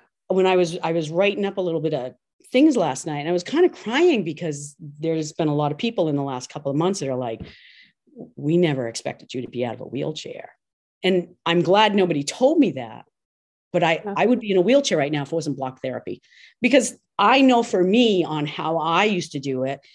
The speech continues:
Speaker 1: that I would have said, "I can't, I mean, I can't break your bones to, to move your, to,"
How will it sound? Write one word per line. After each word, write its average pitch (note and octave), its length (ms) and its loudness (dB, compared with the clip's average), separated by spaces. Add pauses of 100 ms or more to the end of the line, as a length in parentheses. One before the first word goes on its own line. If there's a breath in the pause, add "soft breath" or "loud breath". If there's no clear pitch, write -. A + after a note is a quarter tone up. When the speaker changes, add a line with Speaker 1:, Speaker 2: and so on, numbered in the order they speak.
(300 soft breath)
Speaker 1:
that F#3+ 160 2
I A3 120 4
would B3 140 4
have A3 80 0
said, D3+ 400 -2
"I - 40 -20
can't, - 300 -6 (200 loud breath)
I G3+ 40 2
mean, G#3+ 120 4
I F3+ 60 2
can't B3 280 -2
break G3+ 280 2
your E3 100 -4
bones G3+ 360 0
to, D3 280 -4 (180)
to F#3 140 -8
move G3 400 2
your, E3 220 -4 (100)
to," E3 240 -2